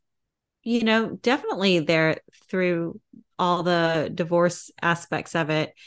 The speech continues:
um, and continued on. But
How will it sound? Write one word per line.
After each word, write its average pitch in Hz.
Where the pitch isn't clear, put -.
um, 160
and 185
continued 214
on. 226
But 165